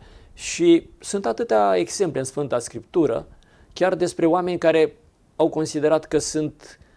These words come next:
uh, profeți sau învățători, dar, uh, toți acei care au ascultat de ei, au făcut ca ei, s-a văzut că n-au, uh, n-au terminat bine.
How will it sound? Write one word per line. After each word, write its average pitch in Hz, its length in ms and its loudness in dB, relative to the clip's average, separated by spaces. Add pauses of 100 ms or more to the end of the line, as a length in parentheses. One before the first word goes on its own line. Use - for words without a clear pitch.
(160)
uh, 123 460 -4 (400)
profeți - 720 -2 (420)
sau 151 300 0
învățători, 151 680 2 (880)
dar, 254 340 -2 (400)
uh, 80 340 -4 (920)
toți 196 220 -2
acei 170 220 -4
care 135 480 -4 (280)
au 147 140 0
ascultat 139 480 -4
de 151 60 -2
ei, 139 60 0
au 123 60 -2
făcut 135 340 -8
ca 147 140 -8
ei, 170 200 -6 (260)
s-a - 160 -8
văzut 143 320 -8
că 131 300 -6
n-au, 123 500 -8
uh, - 60 -16 (180)
n-au 123 440 -8
terminat 113 400 -10
bine. - 260 -20